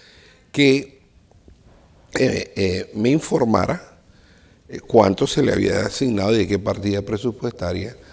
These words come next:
a los diputados para nombramiento de la Asamblea y donaciones políticas. Ellos, si en treinta días ellos no me contestan, entonces yo voy a meterle un habeas data, porque esa información es vital.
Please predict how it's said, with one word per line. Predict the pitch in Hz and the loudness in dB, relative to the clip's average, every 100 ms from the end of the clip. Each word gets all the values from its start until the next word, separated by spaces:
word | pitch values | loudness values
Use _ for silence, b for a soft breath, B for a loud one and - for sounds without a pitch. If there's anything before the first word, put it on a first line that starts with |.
| B B B | B B B
a | 104 | -4
los | 113 131 131 - - | 0 0 -2 -16 -4
diputados | 131 131 - - 87 - - - - | -4 -4 -6 -6 -6 -8 -14 -20 -6
para | 107 101 117 B B B B | -4 -4 -8 B B B B
nombramiento | 117 107 95 92 95 104 123 | 0 2 4 2 2 0 0
de | 120 | -2
la | |
Asamblea | 117 87 82 85 | -4 -6 -8 -6
y | 92 | -6
donaciones | 82 82 85 85 85 | -6 -8 -8 -8 -8
políticas. | - - - - - B B B B B B | -8 -10 -10 -12 -20 B B B B B B
Ellos, | 185 247 262 247 | -2 0 -2 -4
si | - 139 | -2 0
en | 139 | 0
treinta | 214 233 185 - | -2 -2 0 0
días | 113 95 | 2 0
ellos | 104 107 | 0 0
no | 113 | -2
me | 104 | -2
contestan, | 87 85 85 82 135 190 - B B B B - | -4 -6 -8 -8 -8 -10 -16 B B B B -6
entonces | 104 110 107 123 | -4 -2 -2 0
yo | 104 | 0
voy | 95 90 | 0 0
a | 87 | -2
meterle | 85 92 87 | -4 -4 -4
un | 87 87 | -4 -4
habeas | 87 87 | -4 -2
data, | 87 87 92 | -2 -2 -4
porque | 101 185 | -4 -6
esa | - | -4
información | 208 - 117 107 - 117 | -4 -2 -2 -2 -4 -2
es | 117 104 | -4 -4
vital. | 85 - 92 - | -8 -6 -6 -6